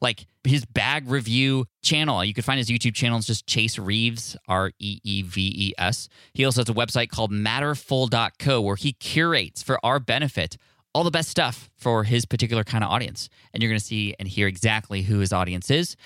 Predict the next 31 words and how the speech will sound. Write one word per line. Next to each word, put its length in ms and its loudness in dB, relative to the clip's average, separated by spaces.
and 100 -4
what 140 4
he's 100 0
doing 240 2
for 140 -8
them 260 0
and 100 -6
the 60 -6
products 480 0
and 120 -4
the 40 0
companies 380 2
that 100 2
are 160 0
in 100 -2
and 120 0
around 260 0
that 160 -2
space. 360 -2
Bags. 580 -4
This 140 -8
guy, 260 0
he's 240 -4
a 40 -4
bag 280 0
guy, 320 -8
but 200 0
one 160 0
of 20 -4
the 60 -2
best. 340 -4